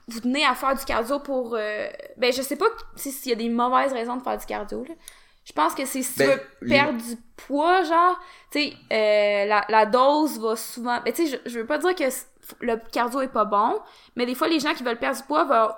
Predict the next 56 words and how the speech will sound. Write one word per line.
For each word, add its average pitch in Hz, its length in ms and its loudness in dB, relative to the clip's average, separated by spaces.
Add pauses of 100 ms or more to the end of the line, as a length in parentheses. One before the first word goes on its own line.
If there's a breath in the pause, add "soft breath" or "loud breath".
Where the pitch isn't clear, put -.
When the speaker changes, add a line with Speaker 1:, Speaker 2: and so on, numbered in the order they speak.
Speaker 1:
tellement 330 380 2
se 330 120 -6
rajouter 254 460 -2
de 302 60 -10
cardio 247 480 0
puis 262 160 -2
diminuer 262 480 -2
leur 285 120 0
entraînement 240 440 0
musculaire 254 520 0
que - 60 -8
là, 262 80 -2
ça 254 100 -2
devient 233 140 -6
négatif. 220 460 -4
C'était - 160 -4
Speaker 2:
Ouais. 220 40 -2
Speaker 1:
comme 240 140 0
plus 294 80 -4
ça, 349 140 2
Speaker 2:
Leur - 80 6
Speaker 1:
je - 20 2
voulais 269 140 6
Speaker 2:
cor-, 247 80 4
Speaker 1:
dire. 247 100 4
Speaker 2:
leur 127 140 4
cortisol 127 500 4
Speaker 1:
Ouais, 135 60 6
Speaker 2:
va 113 100 6
Speaker 1:
c'est 113 140 4
ça. 113 60 2
Speaker 2:
augmenter, 123 280 2
Speaker 1:
En - 40 4
Speaker 2:
puis - 80 0
Speaker 1:
tout 123 60 0
Speaker 2:
là, 123 120 4
Speaker 1:
cas. - 40 -4 (180)
Speaker 2:
leur 117 200 4
récupération 117 580 0
va 117 120 2
être 104 180 -2
plus 107 100 -10
difficile, 127 420 0
ils 117 60 -4
vont 107 120 0
devenir 104 340 -2
plus 113 220 -6
en 101 100 0
surentraînement. 104 800 -4
Speaker 1:
Ou, 277 100 0
tu 339 120 2
sais, 320 80 8
si 311 160 -4
tu - 100 -10
cours, 330 340 0
euh, 220 640 -2